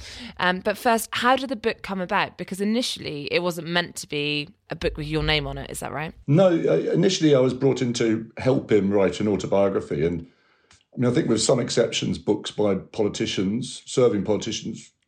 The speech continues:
Speaker 2: are not always great. They, they, they don't have time to do them, do them well. And Keir in particular, I think, felt uncomfortable about talking about himself, you know, doing the big I am, this, you know, page after page of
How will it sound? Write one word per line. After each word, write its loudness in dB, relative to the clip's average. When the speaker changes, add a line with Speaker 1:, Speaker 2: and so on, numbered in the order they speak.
Speaker 2:
are 4
not 0
always 2
great. 0
They, 4
they, 2
they -4
don't 2
have -4
time 4
to -2
do 0
them, -2
do 2
them 2
well. 0
And 0
Keir 4
in 4
particular, -2
I 2
think, -4
felt 2
uncomfortable -2
about 0
talking 0
about 2
himself, 0
you -2
know, 4
doing 0
the 2
big -2
I 4
am, 2
this, -8
you -2
know, 0
page 2
after 0
page 0
of -2